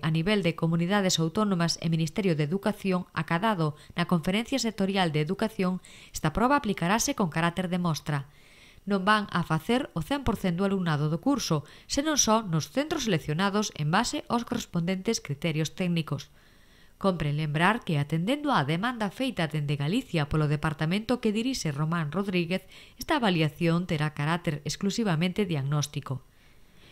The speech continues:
En canto á etapa de educación primaria, a novidade tamén atinxe a avaliación de sexto curso, que, ao igual que o da eso, terá carácter de mostra.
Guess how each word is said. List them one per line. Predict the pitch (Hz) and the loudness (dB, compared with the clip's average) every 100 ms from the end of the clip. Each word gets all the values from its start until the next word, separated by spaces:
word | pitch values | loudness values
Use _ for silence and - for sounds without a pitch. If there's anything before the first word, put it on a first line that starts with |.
| - | -2
En | 202 202 | -2 2
canto | 208 196 196 | 2 4 4
á | 190 | 4
etapa | 185 320 320 | 4 0 2
de | 202 175 | 2 2
educación | 175 170 160 185 165 | 2 0 0 0 0
primaria, | 156 190 185 180 185 220 | 0 2 2 4 2 2
a | - 185 | 2 2
novidade | 156 156 165 175 208 | 2 2 2 2 2
tamén | 226 160 165 170 | 0 0 0 0
atinxe | 156 233 247 254 | 0 -2 -2 2
a | 190 | 2
avaliación | 156 156 151 - 254 202 | 2 0 0 0 0 0
de | |
sexto | 151 226 240 - 233 | 0 -2 -2 -4 -4
curso, | - 147 123 - 135 - - - - - - | -2 -2 -2 -4 -6 -8 -18 -20 -20 -8 4
que, | |
ao | 190 | 6
igual | 180 180 190 185 185 | 6 6 4 4 2
que | 190 | 2
o | 156 | 4
da | 170 | 4
eso, | 233 165 - 202 | 4 2 2 0
terá | 190 196 247 | 0 -2 -2
carácter | 180 175 175 202 | 0 0 0 -2
de | 160 | 0
mostra. | 165 196 - - 151 | 2 2 0 -4 -4